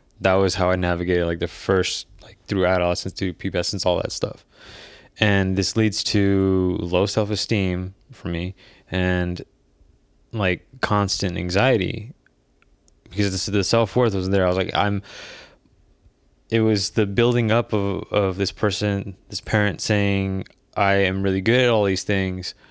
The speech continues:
but then heavily criticizing me. So what the hell am I supposed to think? Right? And it, and this is how probably their parents raised them. You know, this is that generational trauma I talked about a few episodes ago.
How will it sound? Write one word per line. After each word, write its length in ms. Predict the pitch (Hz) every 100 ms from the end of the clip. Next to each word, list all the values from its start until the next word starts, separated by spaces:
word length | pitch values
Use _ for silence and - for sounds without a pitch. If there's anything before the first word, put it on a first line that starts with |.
| _ -
but 280 | 101 107 90
then 380 | 104 98 92 90
heavily 500 | - - - 92 90
criticizing 580 | - 98 - 90 87 85
me. 260 | 87 90 - _ _ -
So 140 | 101
what 180 | 101 113
the 60 | 117
hell 160 | 110
am 120 | 107 98
I 40 |
supposed 240 | - 101
to 80 | -
think? 420 | - 110 104 - _ _ _ _ _ _ _ _ _ - _ _
Right? 200 | 92 95
And 140 | 101
it, 160 | 101 - - - - - _ _ _ -
and 300 | 117 107 95
this 340 | 101 104 107 107
is 220 | 98 98
how 440 | 98 98 98 95 95 - _ 147 -
probably 260 | 98 95
their 260 | 90 101 131
parents 400 | 110 92 - -
raised 240 | 95 90
them. 140 | 95 95
You 80 | 98
know, 100 | 98
this 140 | 98
is 80 | 101
that 160 | 98
generational 460 | 95 95 92 92 95
trauma 240 | 101 92
I 40 | 92
talked 240 | 95 90
about 180 | 95 92
a 40 |
few 220 | 90 95 92
episodes 360 | - - 104
ago. 240 | - 113